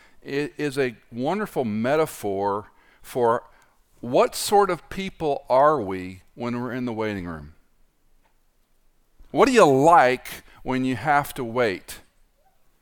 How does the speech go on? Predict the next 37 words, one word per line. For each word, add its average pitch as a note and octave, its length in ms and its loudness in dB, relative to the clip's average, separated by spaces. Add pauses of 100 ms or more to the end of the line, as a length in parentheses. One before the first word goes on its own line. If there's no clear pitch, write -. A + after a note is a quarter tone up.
(520)
And B2 200 -4
what E3 160 0
do G#3+ 40 -4
you F#3 120 0
like E3 340 4
when C#3 140 -2
the B2 80 -4
people E3 400 -6
who C3+ 80 -8
are C3 160 0
supposed D#3+ 320 -4
to A#2 80 -6
help D#3 280 0
you B2+ 200 -6 (260)
maybe D#3 560 -4
are, C#3 300 -2 (480)
have D#3+ 240 -4
their D#3+ 160 -2
own E3 240 -8 (200)
challenges E3 540 -8
sometimes? - 800 -14 (1080)
Um, G2+ 400 -8
I, G#2 320 -10
I G#2+ 80 -8 (100)
give B2+ 240 -6
people A2 380 -4
a, - 300 -8 (240)
a - 100 -20
primer. A#2 420 -6 (880)
I G#2+ 100 -8
call B2+ 200 2
it B2+ 140 -2
the G#2 180 -4
Michael B2+ 400 -4
Easley A2+ 580 -10
Healthcare A#2+ 320 -8
Program. G2+ 380 -10